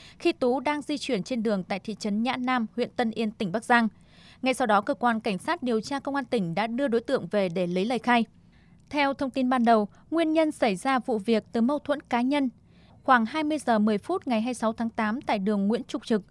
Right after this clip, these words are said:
thuộc khu vực tổ bảy, phường Túc Duyên, thành phố Thái Nguyên, đã xảy ra vụ việc có dấu hiệu giết người. Đối tượng là Nông Văn Tú, sinh năm một nghìn chín trăm tám mươi tám, tổ dân phố Tân Thành hai, phường Đồng Bẩm,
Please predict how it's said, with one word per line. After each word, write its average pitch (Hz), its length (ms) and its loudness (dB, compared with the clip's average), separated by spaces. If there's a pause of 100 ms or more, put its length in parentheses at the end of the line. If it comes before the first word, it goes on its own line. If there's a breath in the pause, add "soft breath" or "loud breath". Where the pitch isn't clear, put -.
(160)
thuộc 226 200 0
khu 285 120 -6
vực 226 240 -4
tổ 220 120 0
bảy, 185 240 2
phường 208 240 -2
Túc 202 160 -8
Duyên, 262 260 -4
thành 220 180 -6
phố 196 140 -6
Thái 220 160 -2
Nguyên, 240 240 0 (320 loud breath)
đã 277 160 2
xảy 240 240 -2
ra 247 220 -2
vụ 208 180 -4
việc 190 300 -2
có 202 120 0
dấu 208 180 0
hiệu 247 200 -4
giết 320 220 -4
người. 214 240 4 (680 soft breath)
Đối 233 200 2
tượng 262 280 0
là 214 180 0
Nông 262 300 0
Văn 277 160 -2
Tú, 247 320 -2
sinh 285 220 -8
năm 277 100 -2
một 220 60 0
nghìn 196 160 -2
chín 202 160 -6
trăm 240 180 -4
tám 208 180 -2
mươi 208 80 -8
tám, 214 220 0 (300 loud breath)
tổ 240 140 2
dân 285 180 -2
phố 226 240 -2
Tân 277 220 -2
Thành 220 180 -2
hai, 247 260 -4
phường 220 280 -2
Đồng 202 180 -2
Bẩm, 202 180 0